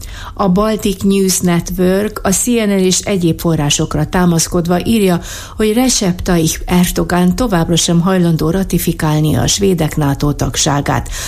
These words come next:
amíg feltételei nem teljesülnek,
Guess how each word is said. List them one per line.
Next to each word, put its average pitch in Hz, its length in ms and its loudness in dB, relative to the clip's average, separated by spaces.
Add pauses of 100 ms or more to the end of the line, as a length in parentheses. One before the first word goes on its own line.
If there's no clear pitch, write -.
(200)
amíg 214 500 2
feltételei 170 840 0
nem 196 220 2
teljesülnek, 147 840 0